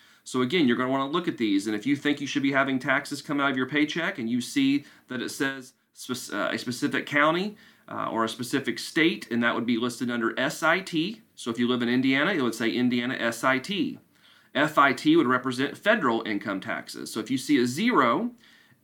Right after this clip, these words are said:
in that, in that, uh, row and you think that you should be having money come out, then that's when you need to reach out to H R,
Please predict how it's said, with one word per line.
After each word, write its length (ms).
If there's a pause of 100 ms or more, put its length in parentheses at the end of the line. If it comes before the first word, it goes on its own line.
in 120
that, 280
in 160
that, 240
uh, 380
row 320
and 100
you 100
think 240
that 60
you 80
should 160
be 80
having 460 (440)
money 260
come 200
out, 300
then 100
that's 220
when 80
you 80
need 160
to 40
reach 200
out 120
to 60
H 240
R, 380